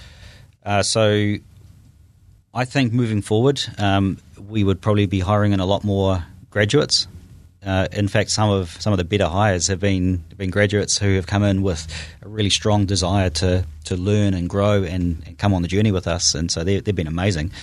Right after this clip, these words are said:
So I'd probably do more of that, um, and then ha-, still have excellence at the top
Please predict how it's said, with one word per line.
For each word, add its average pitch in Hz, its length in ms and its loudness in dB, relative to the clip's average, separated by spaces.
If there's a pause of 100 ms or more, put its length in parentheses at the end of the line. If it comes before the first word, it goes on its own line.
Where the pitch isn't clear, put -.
(460)
So 85 220 -2
I'd 101 120 2
probably 95 220 0
do 95 120 0
more 98 240 2
of 87 80 -6
that, 120 260 0 (460)
um, 87 300 0 (100)
and 101 160 -2
then 92 120 2
ha-, 87 100 -2
still 98 240 0
have 85 300 -2
excellence 95 340 -2
at 82 80 -6
the 87 60 -12
top 135 260 2